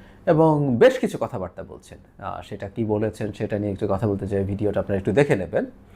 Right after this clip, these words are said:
কনটেন্টটা বলবো। আর কেনই বা তারা আসলেন এবং এটা নিয়ে এত হিস্টেরিয়ার মতো পরিস্থিতি কেন?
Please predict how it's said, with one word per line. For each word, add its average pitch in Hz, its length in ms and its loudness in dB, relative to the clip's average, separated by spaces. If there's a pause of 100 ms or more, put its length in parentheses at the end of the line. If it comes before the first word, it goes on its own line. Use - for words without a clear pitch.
(360)
কনটেন্টটা 107 420 4
বলবো। 92 420 0 (600)
আর 113 240 4
কেনই 226 280 6
বা 180 140 6
তারা 135 200 2
আসলেন 107 680 -4
এবং 120 280 -2
এটা 113 120 -4
নিয়ে 113 240 -2
এত 135 300 0 (560)
হিস্টেরিয়ার 135 720 2
মতো 95 200 -6
পরিস্থিতি 90 500 -8
কেন? 50 200 -10